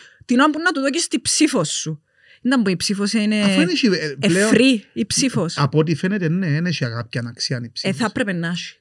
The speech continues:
Speaker 2: Ε, ναι.
Speaker 1: Εμείς να της δώκουμε την αξία της.
Speaker 2: Εντάξει, ρε, πάρε παράδειγμα, εγώ είμαι τριάντα τρία τώρα, έχω
Speaker 1: Ε, ο-, όχι όμως σε ατομικό επίπεδο,
Speaker 2: Περίμενε.
Speaker 1: δηλαδή, της ζητάς εσύ,
Speaker 2: Εγώ
Speaker 1: περίμενε, της ζητάς εσύ να σε σάσει, τσίνος που να ψηφίσεις, το ατομικό σου
Speaker 2: Μα αφού δεν
Speaker 1: συμφέρον.
Speaker 2: έχω κάτι να με σάσει.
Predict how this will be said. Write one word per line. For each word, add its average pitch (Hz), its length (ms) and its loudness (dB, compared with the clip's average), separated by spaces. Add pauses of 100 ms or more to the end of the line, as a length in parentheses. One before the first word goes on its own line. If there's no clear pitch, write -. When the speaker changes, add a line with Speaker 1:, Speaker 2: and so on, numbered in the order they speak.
(120)
Speaker 2:
Ε, - 100 -4 (140)
ναι. 226 60 4
Speaker 1:
Εμείς 247 280 6 (120)
να 269 80 4
της 220 140 0
δώκουμε 185 320 0
την 170 140 -2
αξία 160 440 -6
της. 190 120 0
Speaker 2:
Εντάξει, 214 340 0
ρε, 156 160 0
πάρε 196 200 0
παράδειγμα, 170 520 0
εγώ 143 160 -2
είμαι 180 120 -4
τριάντα 165 300 -6
τρία 185 200 -8
τώρα, 170 260 -6
έχω 160 160 -8
Speaker 1:
Ε, 240 140 4
ο-, 254 80 4 (200)
όχι 285 180 6
όμως 320 160 0
σε - 140 0
ατομικό 214 380 4
επίπεδο, 190 360 4
Speaker 2:
Περίμενε. 202 240 6
Speaker 1:
δηλαδή, 226 220 2
της 269 160 6
ζητάς 247 300 2
εσύ, 240 440 2
Speaker 2:
Εγώ 151 500 0
Speaker 1:
περίμενε, 233 320 2
της 220 140 4
ζητάς 220 240 2
εσύ 262 280 2
να 240 240 2
σε 226 140 -2
σάσει, 220 680 2
τσίνος 220 260 -2
που 220 100 -4
να 208 120 0
ψηφίσεις, 190 640 0 (200)
το 214 100 4
ατομικό 220 460 6
σου - 260 4
Speaker 2:
Μα 226 60 10
αφού 160 120 6
δεν 151 120 4
Speaker 1:
συμφέρον. 214 340 4
Speaker 2:
έχω 220 100 2
κάτι 127 160 -4
να 127 100 -2
με 123 80 -4
σάσει. - 320 -12